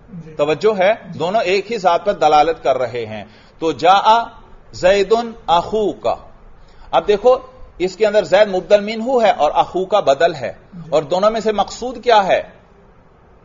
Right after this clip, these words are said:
Speaker 2: बदल मकसूद होता है। ये मुबदल मिन्हु यानी जैद यहां मकसूद नहीं।
Speaker 1: जी।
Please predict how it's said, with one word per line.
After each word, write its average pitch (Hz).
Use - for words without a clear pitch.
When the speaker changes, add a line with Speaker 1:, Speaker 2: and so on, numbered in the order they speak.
Speaker 2:
बदल 131
मकसूद 220
होता 190
है। 131
ये 107
मुबदल 135
मिन्हु 175
यानी 165
जैद 170
यहां 165
मकसूद 165
नहीं। 165
Speaker 1:
जी। 160